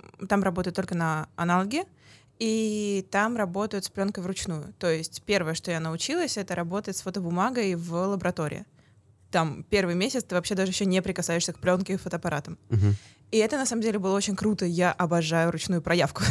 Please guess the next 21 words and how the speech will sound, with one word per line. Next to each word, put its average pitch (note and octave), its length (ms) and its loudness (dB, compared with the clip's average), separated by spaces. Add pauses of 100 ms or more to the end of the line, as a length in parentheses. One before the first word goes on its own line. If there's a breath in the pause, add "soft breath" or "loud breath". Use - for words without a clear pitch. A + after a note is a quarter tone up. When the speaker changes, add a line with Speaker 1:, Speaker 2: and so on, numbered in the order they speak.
(120)
Speaker 1:
<laughs> - 200 -20
Это, G#3 360 2
ну, A3+ 120 2
это A3 220 0 (160)
мэджик G#3 440 2
абсолютно G3 420 -2
другого F#3+ 300 0
уровня. E3+ 400 0 (520 loud breath)
Вот. G3 400 2 (260 loud breath)
А G3+ 120 0
как A3 160 0
я B3+ 60 -4
туда G#3+ 220 0
попала? F#3+ 480 0 (120)
У G3 120 -2
меня G#3 180 2
папа C#4+ 540 2
снимал F3+ 960 2 (160)
и F#3+ 40 -4
снимает F#3 540 0
всегда. E3+ 440 0